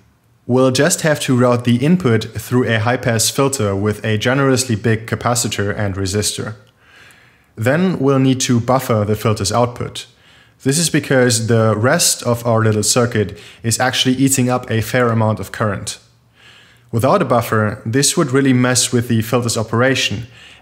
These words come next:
and thereby with the incoming voltage curve. Since we're using a T L oh seven four, we have three additional currently unused op-amps just sitting there on our breadboard.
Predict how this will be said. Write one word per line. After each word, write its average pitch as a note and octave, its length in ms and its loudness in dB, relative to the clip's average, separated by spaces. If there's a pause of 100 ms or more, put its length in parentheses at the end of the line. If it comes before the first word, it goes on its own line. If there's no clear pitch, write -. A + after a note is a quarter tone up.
and A2+ 240 0
thereby C3 480 4
with A#2+ 320 0
the A2+ 140 0
incoming A2+ 600 0
voltage G#2+ 380 0
curve. - 400 -10 (480)
Since F#3+ 400 2
we're D#3 160 2
using C#3 440 2
a A#2+ 140 0
T D3 300 -2
L B2+ 180 0
oh B2 120 0
seven A2 300 0
four, A2+ 640 -2
we A#2+ 220 -2
have A#2+ 200 0
three E3+ 360 0
additional B2+ 580 0
currently B2 500 -2
unused A#2 460 -2
op-amps G#2+ 460 -2
just - 340 -2
sitting C#3 320 -2
there A2 220 0
on A2 180 -2
our G2+ 140 -4
breadboard. G#2+ 500 -4